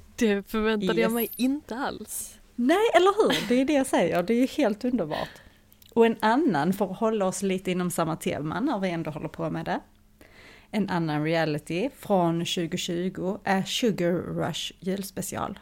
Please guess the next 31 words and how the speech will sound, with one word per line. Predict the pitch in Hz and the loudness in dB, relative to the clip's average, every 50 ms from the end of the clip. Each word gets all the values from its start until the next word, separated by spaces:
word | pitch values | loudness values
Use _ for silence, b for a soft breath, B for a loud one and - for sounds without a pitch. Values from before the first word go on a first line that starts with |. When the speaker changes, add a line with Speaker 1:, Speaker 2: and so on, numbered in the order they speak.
| - | -12
Speaker 2:
Har | - - 202 | -6 -4 -2
du | 180 202 | -2 0
sett | 196 - 190 190 190 - - | 0 0 0 -2 -2 -6 -10
Sugar | - - - 190 - 185 170 | -6 -4 -2 -2 0 0 0
Rush? | 165 175 180 180 - - - - | 0 -2 -2 -4 -6 -10 -12 -6
Det | - 220 | -2 0
är | 202 | 2
ju | 196 190 | 2 2
också | 190 196 - - 196 | 0 -2 -4 -4 -2
en | 180 180 185 180 - - - _ _ - | 0 0 0 -2 -4 -6 -14 _ _ -14
Speaker 1:
Nej. | - 180 175 175 | -12 -12 -8 -2
Speaker 2:
tävling, | 170 202 190 190 185 190 180 180 185 - | 0 2 4 4 4 2 0 0 0 2
en | - 196 190 190 190 | 2 4 4 4 4
baktävling. | 196 185 180 190 220 214 - - - - - 180 160 - 170 - 156 170 180 208 208 - - - - | 4 2 2 2 0 -2 -8 -12 -10 -6 -4 -4 -4 -4 -6 -6 -8 -8 -8 -10 -12 -14 -20 -18 -18
Speaker 1:
Okej. | 180 - - - 156 | -14 -12 -10 -4 0
Speaker 2:
Finns | 262 233 208 196 196 196 | 2 2 2 2 0 0
i | 196 | 0
olika | 202 202 190 190 - 202 | 0 0 -2 0 0 0
säsonger, | 190 - 202 196 - 214 190 180 160 170 170 170 | 0 0 -2 0 2 2 2 2 2 0 -2 0
men | 180 185 185 | 0 0 2
de | 175 185 170 160 | 2 2 2 2
har | 180 180 | 0 0
ju | 170 165 | 0 -2
också | 160 156 - - 180 | -4 -4 -6 -10 -8
då | - 170 170 | -6 -6 -4
en | 160 160 | -4 -4
julspecial | 170 175 180 180 - - - 180 160 - 180 165 151 143 151 | -4 -4 -4 -4 -6 -8 -6 -8 -8 -6 -4 -4 -2 -2 -4
där | 156 165 165 - | -4 -6 -4 -4
de | 175 160 | -4 -4
måste | 156 170 - - - - | -4 -6 -6 -8 -10 -10
göra, | - 151 - 190 - 117 123 | -8 -8 -8 -8 -10 -10 -10